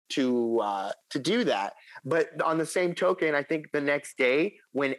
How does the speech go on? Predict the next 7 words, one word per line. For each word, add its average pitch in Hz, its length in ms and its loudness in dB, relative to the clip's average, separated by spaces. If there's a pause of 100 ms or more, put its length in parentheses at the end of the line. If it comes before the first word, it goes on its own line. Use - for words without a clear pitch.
everything 131 720 0
was 123 460 0
that - 280 0
perfect, 165 580 -2 (340)
uh, 139 200 0
and 131 140 2
I, 127 60 2